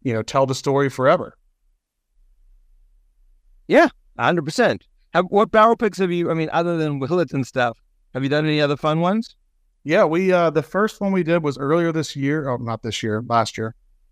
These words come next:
Speaker 1: Uh, Casey, I mentioned from the, the Willet, the trip, quote unquote, they opened N B C, uh, Nashville Barrel Company, and we
Speaker 2: Yeah.
Speaker 1: went down in March and did two with them, and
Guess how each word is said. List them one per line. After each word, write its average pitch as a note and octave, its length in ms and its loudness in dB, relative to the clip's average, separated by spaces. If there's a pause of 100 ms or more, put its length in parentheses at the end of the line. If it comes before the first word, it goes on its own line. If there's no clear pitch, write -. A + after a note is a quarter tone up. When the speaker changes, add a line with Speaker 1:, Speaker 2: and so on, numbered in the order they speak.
(160)
Speaker 1:
Uh, A#2+ 220 -4 (480)
Casey, D#3 400 0
I B2+ 80 0
mentioned B2 400 -2
from B2 200 0
the, A#2 260 -2 (100)
the A2 300 -6
Willet, C3 360 2 (800)
the B2 100 -2
trip, - 420 0
quote A#2+ 220 -2
unquote, A#2 380 -6 (400)
they C#3 140 2
opened C3 360 0
N C3 220 0
B B2 180 0
C, C3+ 540 -2 (600)
uh, G#2+ 140 -8
Nashville A#2+ 380 -2
Barrel C3 240 2
Company, A#2 440 -2
and A2+ 140 -6
we A#2+ 140 0
Speaker 2:
Yeah. B2 40 0
Speaker 1:
went B2+ 200 -2
down A#2+ 480 -6
in A2+ 160 -4
March C3 400 -2
and A2 180 -8
did A2+ 280 -6
two C3 200 0
with A#2+ 220 -2
them, C3 260 0
and G#2+ 220 -6